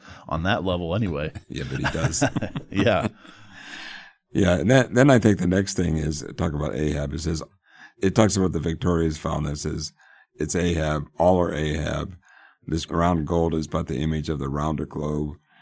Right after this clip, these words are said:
Speaker 2: which like a magician's glass to each and every man in turn, but mirrors back his own mysterious self." So I think that's pretty insightful into human beings, is we are,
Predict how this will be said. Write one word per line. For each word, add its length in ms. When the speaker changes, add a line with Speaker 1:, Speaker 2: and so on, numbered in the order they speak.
Speaker 2:
which 240
like 180
a 60
magician's 560
glass 400
to 180
each 220
and 100
every 220
man 320
in 100
turn, 320
but 240
mirrors 400
back 360
his 260
own 420
mysterious 680
self." 400
So 440
I 160
think 220
that's 200
pretty 380
insightful 560
into 220
human 300
beings, 420
is 180
we 160
are, 360